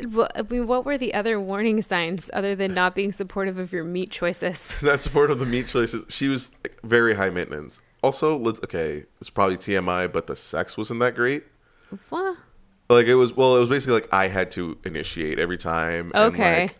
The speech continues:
Speaker 2: I, like, she was, like, I call it starfish syndrome, but, like, it's, like, dead, like, dead fish syndrome.
Speaker 1: Just
Speaker 2: Like, just, like, plop down on the couch and just, or, like, plop down on the bed and just, like, you do all the work.
Speaker 1: That sounds terrible.
Speaker 2: And I'll just, like, sit here and enjoy it. And
Speaker 1: Yep.
Speaker 2: you just,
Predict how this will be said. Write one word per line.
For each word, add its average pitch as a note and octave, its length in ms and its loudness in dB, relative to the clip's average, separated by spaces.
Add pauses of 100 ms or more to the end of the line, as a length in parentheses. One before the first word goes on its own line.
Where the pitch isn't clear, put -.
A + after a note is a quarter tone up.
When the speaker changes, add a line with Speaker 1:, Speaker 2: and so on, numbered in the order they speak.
Speaker 2:
I, F#2 340 4
like, G2 200 0
she - 160 -6
was, F#2+ 240 -4 (420)
like, F#2 300 2
I F#2+ 60 0
call G2+ 220 -2
it F2+ 60 0
starfish F2 500 -2
syndrome, F#2 520 -4
but, F2 120 -2
like, E2+ 140 -4
it's, D#2+ 140 -10
like, D#2+ 160 -8
dead, D2 240 -2
like, F2 200 -6
dead G2 180 2
fish - 180 -4
syndrome. A2+ 180 2
Speaker 1:
Just G2+ 60 0
Speaker 2:
Like, E2+ 180 -2 (340)
just, A2 160 -2
like, F#2 180 0 (400)
plop G#2 220 2
down G#2 220 2
on F#2+ 60 0
the F#2 60 -4
couch F2 540 -4
and F2 100 -12
just, F2 260 -8
or, B2 140 8
like, B2 160 4
plop B2+ 200 6
down A2 160 6
on G2 80 -2
the F#2 60 -2
bed F#2+ 300 4
and F#2 120 -6
just, F#2 140 -6
like, F2 140 -6
you F#2 120 -8
do F#2 160 -4
all E2 80 0
the D#2+ 100 -2
work. D#2 460 -4
Speaker 1:
That A#3+ 140 -4
sounds G3 220 -4
terrible. F3 540 -6 (140)
Speaker 2:
And F2 480 -2
I'll G2 120 4
just, G2 280 -4
like, F2+ 260 -2
sit - 200 -6
here F2+ 240 -2
and E2+ 100 -2
enjoy E2 340 -4
it. D2 280 -6
And F2 120 -8
Speaker 1:
Yep. B3+ 140 0
Speaker 2:
you F2+ 60 -4
just, E2+ 240 -12